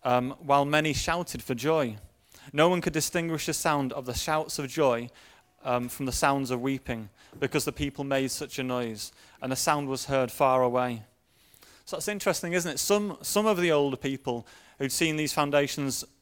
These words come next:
being laid were actually distraught, they were upset. So perhaps because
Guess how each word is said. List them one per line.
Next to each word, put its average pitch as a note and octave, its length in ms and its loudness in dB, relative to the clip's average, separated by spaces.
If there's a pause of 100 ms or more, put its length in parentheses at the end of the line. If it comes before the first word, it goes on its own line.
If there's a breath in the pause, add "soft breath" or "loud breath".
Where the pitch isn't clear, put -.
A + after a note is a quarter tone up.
(100)
being C3 180 -2
laid B2+ 260 0
were D3+ 80 -2
actually D3+ 640 -2 (480 soft breath)
distraught, D#3+ 500 0
they C#3+ 80 -2
were C3+ 200 4
upset. D#3+ 680 -2 (320 loud breath)
So D#3+ 220 -2
perhaps F#3+ 440 2
because D#3 640 -2